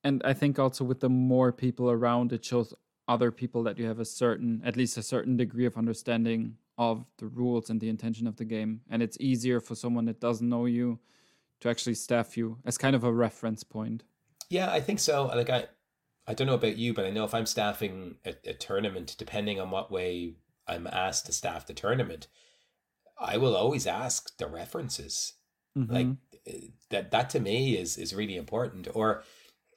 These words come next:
Speaker 2: uh, sometimes I, I won't even ask the references. I'll ask people I know and be like, "Hey, do you know this person? Like,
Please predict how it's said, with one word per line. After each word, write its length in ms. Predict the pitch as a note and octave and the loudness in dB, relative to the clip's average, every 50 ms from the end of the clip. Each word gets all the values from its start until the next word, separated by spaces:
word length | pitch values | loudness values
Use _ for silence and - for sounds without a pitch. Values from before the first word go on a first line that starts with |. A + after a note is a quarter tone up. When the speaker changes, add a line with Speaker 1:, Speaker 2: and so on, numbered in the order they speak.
| - | -6
Speaker 2:
uh, 100 | - A#2 G#2+ - | -4 -4 -4 -4
sometimes 800 | - - - C3 C3 C3 C3 B2 B2 A#2+ A2 G2+ - - - - - - - | -2 0 2 2 2 2 2 2 2 2 2 0 0 -2 -4 -6 -12 -14 -12
I, 140 | - - - - - - - - | -10 -10 -12 -12 -16 -18 -14 -12
I 60 | - | -8
won't 260 | F2 F2 G#2 C3+ E3+ G#3+ | -4 0 0 0 2 0
even 180 | G3 D#3 G#2+ | 0 2 2
ask 200 | F#2+ F2+ F2 - | 2 2 2 0
the 80 | - - | 0 0
references. 440 | F#2 F#2 - - G2 D#2 - E2 E2+ | 0 0 0 -2 -6 -8 -4 -2 2
I'll 120 | F2+ G2+ | 2 4
ask 200 | G#2+ A2 - - | 4 4 2 0
people 260 | - A2 G#2 F#2+ F2+ | -4 -6 -4 -4 -4
I 80 | E2 E2+ | -6 -4
know 400 | E2 F#2 A2 C#3 D#3+ C#3 - - _ _ - | -2 0 2 2 2 2 -2 -6 _ _ -12
and 100 | G#2 F2+ | -6 -4
be 60 | G#2 | -2
like, 180 | G2 F2+ - _ _ _ _ | -2 -2 -4 _ _ _ _
"Hey, 140 | - G3+ G3+ | 2 2 2
do 60 | F#3 | 4
you 60 | G3+ | 4
know 100 | G#3+ A3 | 4 4
this 140 | G3+ G#3 G3+ | 4 4 2
person? 480 | - - G3 G3+ - - G#3+ F#3+ F3+ - _ _ _ _ _ _ _ _ _ - | 2 2 2 2 2 2 0 -2 -4 -8 _ _ _ _ _ _ _ _ _ -4
Like, 260 | B2+ C3 B2+ - - | -2 -2 -2 -4 -8